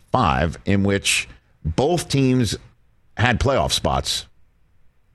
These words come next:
not already secured. Nobody's had an-,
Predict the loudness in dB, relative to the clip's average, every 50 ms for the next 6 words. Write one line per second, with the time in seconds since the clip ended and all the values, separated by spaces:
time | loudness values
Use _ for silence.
0 | -20 -20 -20 _ _ _ _ _ _ -2 0 0 2 2 2 2 0 0 0 0
1 | 0 -2 -2 -2 -2 -2 0 2 2 2 0 0 0 0 0 0 0 0 0 0
2 | 0 0 0 2 2 0 0 -2